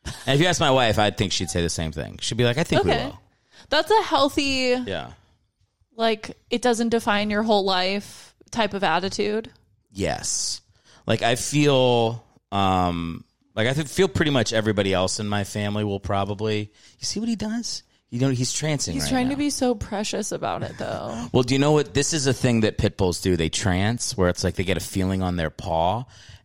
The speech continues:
Speaker 1: and it's like, it becomes like a drug-like thing where he's having a sensation,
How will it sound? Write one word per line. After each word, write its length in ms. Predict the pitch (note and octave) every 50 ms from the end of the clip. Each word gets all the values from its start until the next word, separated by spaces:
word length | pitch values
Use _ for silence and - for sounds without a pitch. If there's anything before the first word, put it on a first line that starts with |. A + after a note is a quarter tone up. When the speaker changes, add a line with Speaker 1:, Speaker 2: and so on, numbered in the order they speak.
| -
Speaker 1:
and 200 | - F#2+ F#2 F#2+
it's 180 | F#2 - - -
like, 140 | F#2+ F#2 - F#2
it 100 | F#2 -
becomes 420 | G2 - - - G2+ G2 F#2+ -
like 160 | F#2+ F2 -
a 80 | F2 D2+
drug-like 1000 | C#2+ - - F#2+ F2+ F2+ F2+ E2+ E2 F2+ F2+ F2 E2+ E2+ E2 D#2+ _ - - _ _ -
thing 600 | - - - F2 E2 E2 F2+ G2+ A2 A#2 A2+ F#2+
where 120 | F#2+ E2+
he's 340 | - - F#2+ F#2 F2+ E2+ -
having 360 | G2+ G2 F#2 F#2 F2 F#2 F2
a 60 | D#2+
sensation, 920 | D2+ - - F#2 E2 D#2 - - - D#2+ E2 E2 - A#2+ A#2+ B2 C3 C#3 D3